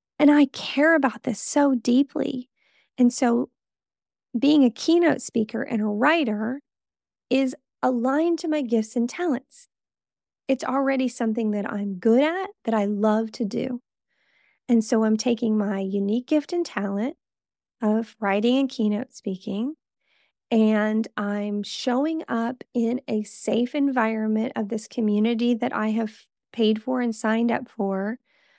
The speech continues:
so that I can learn more that I need to learn to take that message further as a keynote speaker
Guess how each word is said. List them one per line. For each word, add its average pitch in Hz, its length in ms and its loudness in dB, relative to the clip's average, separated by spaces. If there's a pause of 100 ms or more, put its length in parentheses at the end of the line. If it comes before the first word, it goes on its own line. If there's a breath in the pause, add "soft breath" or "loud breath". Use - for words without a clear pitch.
(380)
so 254 300 2
that 262 260 0
I 262 380 0
can 233 600 0 (480)
learn 262 680 4
more 220 400 2
that 214 180 -6
I 254 260 2
need 226 280 2
to 220 160 -6
learn 202 300 -2
to 214 120 -4
take - 400 -2
that 247 220 -2
message 214 580 0 (380)
further 226 920 2
as 220 160 2
a 233 60 -4
keynote 220 380 0
speaker 247 520 -6